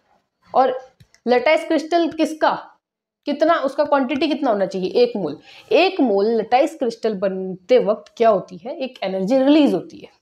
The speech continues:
समझ में आ रहा है? तो उस एनर्जी को हम क्या बोलते हैं? लैटिस एनर्जी बोलते हैं। मतलब कि कुछ मतलब हो गया, उसके वजह से उसने खुशी खुशी कुछ दे दिया,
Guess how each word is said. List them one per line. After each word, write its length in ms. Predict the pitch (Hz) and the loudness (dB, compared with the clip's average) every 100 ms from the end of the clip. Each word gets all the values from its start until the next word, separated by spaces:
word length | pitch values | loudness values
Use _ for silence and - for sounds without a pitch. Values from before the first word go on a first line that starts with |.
| _ _ | _ _
समझ 220 | 214 226 254 | 0 0 2
में 120 | 269 | 2
आ 60 | |
रहा 120 | 254 - | 2 -2
है? 60 | - - - - | -14 -20 -16 -4
तो 60 | 508 | -2
उस 420 | - 349 - _ _ - | 0 0 -2 _ _ -4
एनर्जी 460 | 220 247 226 262 254 - _ - | 2 4 2 0 -4 -8 _ -6
को 180 | 208 | -4
हम 160 | 220 214 | -4 -8
क्या 180 | 202 190 | -6 -4
बोलते 280 | 185 180 196 | -4 -6 -4
हैं? 100 | 247 | -2
लैटिस 340 | 180 185 170 | -2 -4 -2
एनर्जी 340 | 165 156 160 | -2 -2 -4
बोलते 340 | 165 - - - | -4 -4 -6 -10
हैं। 120 | - - - - 226 | -10 -16 -16 -2 0
मतलब 400 | 247 311 320 - | 2 0 -2 0
कि 460 | 269 349 359 - _ _ - | 2 2 2 -14 _ _ -4
कुछ 340 | 302 - - - _ _ - | -4 -4 -14 -18 _ _ -6
मतलब 400 | 214 220 247 208 | -4 0 0 0
हो 240 | - 285 | 2 4
गया, 320 | 285 214 269 - _ _ 226 | 4 2 0 -8 _ _ -10
उसके 200 | 226 247 | -2 -2
वजह 160 | 220 | -2
से 180 | 233 277 | -2 -2
उसने 480 | 226 226 233 - - | -2 0 0 0 -4
खुशी 240 | 226 233 277 | -4 0 0
खुशी 300 | 220 269 277 | 0 -4 0
कुछ 320 | 240 254 214 | 0 2 2
दे 200 | 190 180 | 4 4
दिया, 360 | 156 - - | 0 -12 -20